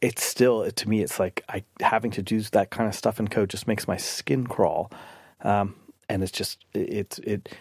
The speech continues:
I, I will be sad if I have to rewrite the, you know, it, it won't be that hard because I know exactly what needs to be done. But I just, I, I, I'm definitely of the opinion I'd rather have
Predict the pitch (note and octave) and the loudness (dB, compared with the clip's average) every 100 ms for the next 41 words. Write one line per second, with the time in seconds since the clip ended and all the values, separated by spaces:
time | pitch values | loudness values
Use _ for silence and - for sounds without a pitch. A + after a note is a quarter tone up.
0 | - - - - A2+ A2 G#2 A2 - D3 | -16 -6 -6 0 4 4 2 -2 2 4
1 | C3 A#2 A2 A2+ G#2 A2 G2 G#2+ G2+ F#2+ | 4 4 2 2 0 -2 0 2 4 2
2 | - E2 - A#2+ G2 F#2+ - - - D3+ | 2 0 0 -2 0 0 0 2 4 4
3 | F3 E3+ D#3+ - G2 F2 - D#3 G#2 F2+ | 6 4 2 0 0 0 4 4 4 2
4 | F#2 F#2 F2+ G2 - - G2 - F#2 F#2+ | -2 -2 2 2 2 2 0 0 0 0
5 | - F#2 - D#2+ E2 G2+ F#2 D#2+ E2+ C2+ | 0 -4 -4 -8 -2 2 2 0 -2 0
6 | F2+ F#2+ - F2+ F2+ - - - - - | -2 -6 -4 -2 -4 -6 -16 -18 -20 -14
7 | - - - G#2+ - F#2+ G2 G#2 - G2 | -6 -4 0 0 2 0 2 2 2 0
8 | F#2 F#2+ - F#2+ F2+ F2 F2+ F#2+ G2 - | 2 0 2 2 0 0 4 4 4 2
9 | G2 F#2+ | 0 0